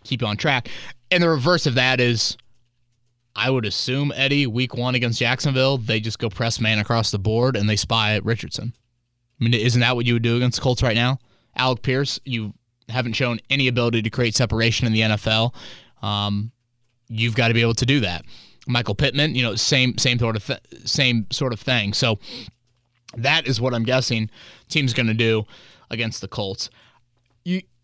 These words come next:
you saw it last night, and I thought DeForest Buckner really summed it up well with, with, with Kaylee Hartung. And the first play that I'll go to is on that field goal drive, Eddie.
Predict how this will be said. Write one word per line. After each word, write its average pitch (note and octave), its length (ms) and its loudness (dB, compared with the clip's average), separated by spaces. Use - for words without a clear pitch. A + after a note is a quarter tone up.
you F3 120 -2
saw G3+ 260 4
it C#3 40 -4
last C#3 300 2
night, A#2+ 260 0
and B2 520 2
I C#3 80 2
thought F3+ 220 0
DeForest D3+ 480 0
Buckner B2 400 0
really B2+ 240 -2
summed C3 380 -4
it A#2+ 80 -4
up A2+ 160 -6
well A2 320 -2
with, - 260 -8
with, B2 300 -6
with C#3 160 -8
Kaylee B2+ 260 0
Hartung. G#2 480 -4
And C#3+ 80 2
the C3+ 60 2
first E3+ 320 2
play D3+ 160 4
that C#3 120 2
I'll B2+ 120 4
go B2 180 2
to A2+ 300 -2
is B2 160 -4
on A#2+ 160 0
that A2+ 140 -4
field A#2+ 280 -2
goal A2 140 -2
drive, A2 360 -2
Eddie. A2 200 -6